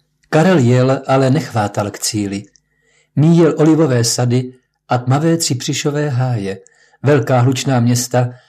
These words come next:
a zasněné vesnice. Cesty byly špatné, počasí studené a deštivé.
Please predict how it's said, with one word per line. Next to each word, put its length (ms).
a 100
zasněné 480
vesnice. 600
Cesty 300
byly 160
špatné, 600
počasí 400
studené 460
a 100
deštivé. 640